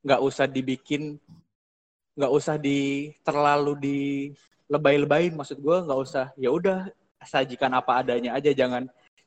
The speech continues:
jangan direkayasa gitu, jangan di, eh, buang-buang. Akhirnya orang jadi, "Oh, ternyata kuntilanak bisa dipukul batu," gitu. Nah, itu udah buat gue udah sebuah,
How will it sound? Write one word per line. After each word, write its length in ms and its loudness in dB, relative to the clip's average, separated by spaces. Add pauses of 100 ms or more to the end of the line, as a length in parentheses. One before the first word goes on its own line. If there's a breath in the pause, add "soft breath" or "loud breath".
jangan 320 4
direkayasa 1400 2
gitu, 160 -6
jangan 320 -4
di, 260 -4 (1120)
eh, 800 4
buang-buang. 1080 4 (1400)
Akhirnya 520 4
orang 280 6
jadi, 400 2 (360)
"Oh, 200 0
ternyata 360 -4
kuntilanak 520 -4
bisa 240 -4
dipukul 480 -2
batu," 480 2
gitu. 240 -12
Nah, 120 -16 (440)
itu 180 0
udah 220 6
buat 320 4
gue 180 4 (680)
udah 560 4 (140)
sebuah, 640 4